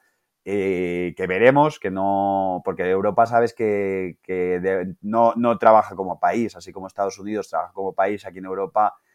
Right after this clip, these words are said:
cada uno vamos a la suya, ¿no? Todos somos el mismo continente, pero cada uno vamos a la suya. Y Reino Unido lo mismo, Turquía también tiene que colaborar, o sea, tiene que pasar una serie de cosas para que el año que viene poder reemplazar este gas ruso,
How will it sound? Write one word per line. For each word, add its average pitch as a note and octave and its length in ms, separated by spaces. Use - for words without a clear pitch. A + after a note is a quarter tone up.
cada G#2+ 200
uno A2+ 200
vamos A2 260
a G2+ 60
la F#2+ 100
suya, G#2+ 340
¿no? A#2+ 120
Todos A2 200
somos A2 220
el A2 60
mismo G#2+ 180
continente, G#2+ 480
pero G#2 140
cada G2+ 200
uno G#2+ 120
vamos G2 280
a F2 60
la E2 60
suya. G#2+ 340
Y A#2+ 140
Reino G#2 260
Unido B2+ 680
lo A#2 100
mismo, D#3+ 480
Turquía A#2+ 540
también A2+ 340
tiene A2+ 160
que G#2+ 100
colaborar, A#2+ 600
o A#2 40
sea, F#2+ 180
tiene A#2 200
que A#2+ 100
pasar A2+ 460
una A#2 240
serie A#2 240
de G#2+ 120
cosas A#2 480
para G#2 240
que F#2+ 80
el G2+ 40
año A2+ 220
que A2+ 100
viene A#2 420
poder G#2 240
reemplazar A2 520
este G2 220
gas G#2 180
ruso, B2 460